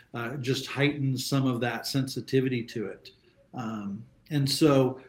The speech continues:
you know, we managed as best we could. Uh, what I would say is the best thing for us.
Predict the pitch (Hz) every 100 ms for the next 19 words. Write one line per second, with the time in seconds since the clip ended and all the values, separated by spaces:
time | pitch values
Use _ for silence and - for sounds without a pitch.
0 | _ - 196 156 170 160 160 165 139 127
1 | 123 139 139 - 123 - 127 110 107 -
2 | _ _ 123 127 160 156 143 170 208 185
3 | - 135 104 104 - _ - 139 113 120
4 | 180 143 160 151 - - - 156 143 135
5 | 135 120 104 - - - - -